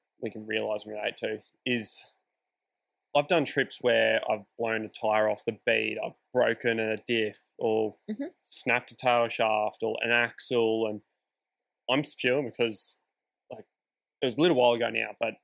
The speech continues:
Speaker 1: me, Tommy and Mitch went out in the bush, we filmed a video, and five metres into the first track,
Speaker 2: Yeah.
Speaker 1: smash, I just blew a C V. I was like, "You're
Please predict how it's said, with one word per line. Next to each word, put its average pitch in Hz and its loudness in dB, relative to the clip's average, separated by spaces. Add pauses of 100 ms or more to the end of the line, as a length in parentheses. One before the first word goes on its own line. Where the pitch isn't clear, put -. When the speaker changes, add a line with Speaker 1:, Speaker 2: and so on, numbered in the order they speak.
(160)
Speaker 1:
me, 127 2
Tommy 120 -2
and 113 -4
Mitch 113 -4
went 113 0
out 113 -2
in - -12
the 117 -8
bush, 113 -4
we 117 -6
filmed 117 -2
a 107 -4
video, 110 2 (580)
and 110 -2 (1040)
five 139 4
metres 123 0
into 113 -2
the 110 -4
first 113 0
track, 117 -2 (160)
Speaker 2:
Yeah. 208 -2 (240)
Speaker 1:
smash, - -2 (380)
I 127 6
just 117 -6
blew 123 0
a - -6
C 117 0
V. 110 -4
I 104 -4
was 117 -2
like, 120 0
"You're 139 2